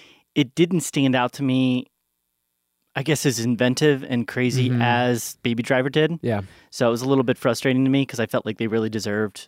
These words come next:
Speaker 1: um, some more love there.
Speaker 2: You know what I loved was that Get Out won original screenplay.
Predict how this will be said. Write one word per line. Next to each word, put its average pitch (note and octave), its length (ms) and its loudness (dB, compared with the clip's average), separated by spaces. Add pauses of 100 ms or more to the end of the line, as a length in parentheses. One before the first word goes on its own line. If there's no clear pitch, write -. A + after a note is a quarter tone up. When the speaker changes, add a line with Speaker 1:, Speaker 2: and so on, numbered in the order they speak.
(120)
Speaker 1:
um, F#2+ 380 -10 (100)
some - 180 -10
more G2+ 240 -6 (180)
love G2+ 240 -4
there. G2 240 -4 (320)
Speaker 2:
You D#3 80 6
know G#3+ 100 6
what A3 100 4
I G#3 80 4
loved C#3+ 380 4 (200)
was B2+ 400 4
that A2+ 300 4
Get B2 160 4
Out G#2+ 340 0
won A2+ 180 0
original G#2+ 380 0
screenplay. F#2+ 560 -4